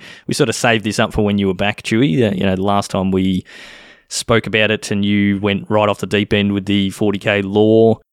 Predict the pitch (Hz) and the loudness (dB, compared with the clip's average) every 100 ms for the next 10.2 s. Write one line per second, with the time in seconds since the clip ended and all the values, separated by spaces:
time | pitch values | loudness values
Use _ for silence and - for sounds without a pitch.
0 | _ - 117 117 123 120 117 113 107 107 | _ -4 0 2 2 2 0 0 0 0
1 | - 120 117 110 104 - 110 104 101 98 | 0 0 2 2 2 2 4 6 6 2
2 | - - 147 123 110 127 - - - - | 2 4 4 2 0 0 0 -6 -8 -10
3 | - - - 101 98 98 98 95 98 95 | -16 -18 -8 -2 0 2 2 0 0 0
4 | 95 104 95 95 95 95 95 - 90 - | 2 0 0 0 0 0 -4 -4 -6 -2
5 | 95 95 92 90 92 - - _ _ - | -2 0 0 -2 -6 -12 -20 _ _ -8
6 | 95 95 95 - - _ _ - 104 98 | -2 0 -2 -6 -16 _ _ -4 -2 0
7 | 98 95 101 117 240 262 _ - - - | 0 0 -2 0 0 -4 _ -20 -20 -20
8 | - _ 175 101 98 95 92 98 95 107 | -20 _ -6 -2 0 0 -2 -2 -2 -2
9 | - - - 113 98 98 98 104 98 - | -4 -4 -4 -4 -4 -2 0 -2 -4 -8
10 | - | -12